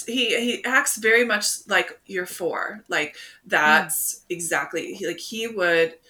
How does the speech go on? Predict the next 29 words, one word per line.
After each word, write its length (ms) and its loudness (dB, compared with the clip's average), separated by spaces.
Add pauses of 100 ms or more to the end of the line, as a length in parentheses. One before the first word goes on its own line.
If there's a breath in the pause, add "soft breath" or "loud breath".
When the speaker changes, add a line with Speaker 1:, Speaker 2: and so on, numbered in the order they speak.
Speaker 1:
study 380 -2
a 40 -6
map. 260 2
He's 160 -10
a 60 -6
map 300 -8 (180)
guy, 560 2 (280 soft breath)
but 100 -6
he's 160 -2
Speaker 2:
Mm. 80 4
Speaker 1:
actually 320 0
a 100 2
one. 640 -4 (180 loud breath)
He 180 -6
loves 760 0
to 80 -2
be 200 -2
in 120 -6
control. 720 -8
And 140 -6
I 80 -6
think 300 -14
that's, 500 2 (600 soft breath)
like, 540 2 (540)
like, 260 -4
four 320 -2
tendencies. 840 -8
Like, 200 -6
he, 280 -20